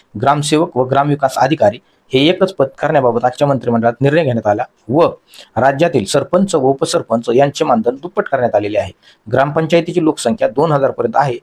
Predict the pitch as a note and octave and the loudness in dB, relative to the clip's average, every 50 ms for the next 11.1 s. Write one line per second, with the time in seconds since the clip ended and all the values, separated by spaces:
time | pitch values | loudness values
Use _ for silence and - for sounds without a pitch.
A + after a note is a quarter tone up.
0 | _ _ C#3 C#3+ D3 - D3+ B2+ - B2 B2 A#2 - A#2+ - A#2+ B2 C#3 D3+ B2+ | _ _ 0 0 0 0 -2 -2 -2 -2 -2 -2 -2 -4 -2 -2 0 0 0 0
1 | G2+ G#2+ B2+ - _ _ _ _ _ - F#3 G3 F3 D3+ B2+ A#2+ A#2 A2+ A#2 A2 | -2 -6 -8 -10 _ _ _ _ _ -2 0 2 2 2 2 2 2 2 2 2
2 | A#2 A#2+ - E3+ - - G3 F#3+ G3 F#3 F#3+ F3+ F#3 F#3 E3+ E3+ E3 D#3 D3 D3 | 2 2 0 -2 -2 0 0 2 2 2 2 2 0 0 0 -2 -2 -4 -6 -6
3 | D3+ - - - _ _ _ _ - F3 - A#2 - - C3 - F3+ F3 - E3+ | -8 -10 -14 -20 _ _ _ _ 0 0 0 0 -2 -4 -2 -2 -2 -2 -2 -2
4 | D3+ - C#3 C3 A#2 B2+ A2 - B2+ B2+ D3 D#3 C3 A2 A2+ - - _ - _ | -2 -2 -4 -2 -2 -2 -2 0 0 0 0 0 0 -2 -6 -6 -8 _ -20 _
5 | _ _ - E3 F3+ - C#3+ C3+ B2+ A#2+ A2+ B2 A#2+ A#2 A#2 C#3+ F3 F3+ G#3+ G#3 | _ _ -2 -2 0 0 0 0 0 2 2 4 4 4 4 2 2 2 2 2
6 | G3 - B2+ A#2 - A2+ A2 G#2+ - - - F#2+ F#2+ G2 F#2 - _ _ _ _ | 2 2 2 0 0 -2 -2 -2 -2 -4 -4 -4 -4 -8 -12 -14 _ _ _ _
7 | _ _ _ G#2 G#2 - C#3 D#3+ E3+ F3+ F3 E3 C#3+ D3 C3+ B2 B2 A#2+ A#2 A#2 | _ _ _ -12 -4 0 0 2 2 2 0 0 0 0 0 2 0 0 0 -2
8 | A2 C3+ D#3 - - - G#2+ - G3+ G3+ G3 D3+ D#3+ F3 D3+ C#3+ C3+ B2 A#2 A#2 | -2 -2 -2 -2 -2 -4 -4 -2 -4 -2 0 0 0 2 2 2 2 2 0 0
9 | - B2 A#2+ - C#3+ D3+ - - B2 A#2 A#2 - - A2 A2 G#2 - G#2+ G#2+ A2 | 0 -4 -2 -2 -2 -2 -2 -2 0 0 0 -2 -4 -6 -6 -4 -4 -4 -4 -6
10 | - - - D#3 D#3+ - D#3+ C3 - D3 A#2 A#2 A2 G2+ - A#2 C3+ C#3+ C3+ A#2 | -10 -2 0 0 0 0 -2 -4 -2 -2 -2 -2 -4 -4 -2 -2 0 0 0 -2
11 | A2+ | -6